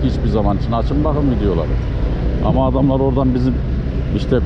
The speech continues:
konuşmalarımızın o bölümlerini alıp kendinde kullandı vesaire. Ne oldu? Sonradan telif hakkında bütün videolar kaldırıldı. Şimdi normale bindi. Yani demek istediğim şu arkadaşlar. Bir şey iyiyken, <clears throat> iyi derken inanıyorsunuz.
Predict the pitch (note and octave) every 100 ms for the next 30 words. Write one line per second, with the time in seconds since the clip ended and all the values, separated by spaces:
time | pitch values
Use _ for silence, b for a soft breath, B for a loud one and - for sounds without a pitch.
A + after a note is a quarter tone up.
0 | - B2+ A#2+ C3+ B2 B2+ B2+ A#2+ A#2+ A#2+
1 | B2+ B2 B2+ B2+ B2 C3 B2+ C3 B2 B2
2 | B2 B2+ - - F#2+ F#2 F#2 G#2+ - A2
3 | D#3 D#3 C#3 A#2+ D3+ C3+ B2+ B2 B2 C3
4 | C3 A#2+ A2 - G#2 C#3+ C3 - B2 A2+
5 | A#2 A2 G2 - C3 A2 G2+ F#2 C#3 -
6 | - - - - - - - - A#2+ C3+
7 | C3 A#2 G2 G2 D3 C3+ C3+ A#2 A2 A#2
8 | D#3+ G3 F3+ - F#3 F3+ D#3+ E3 A2 C#3+
9 | C3+ A#2+ G#2+ G2 - - - - D#3+ -
10 | E3 - D3 D#3+ C#3 E3+ - - - E3
11 | D3 C#3 C3 D3 C3+ B2 C3+ A2 B2+ D3+
12 | D#3 C#3+ D#3 D#3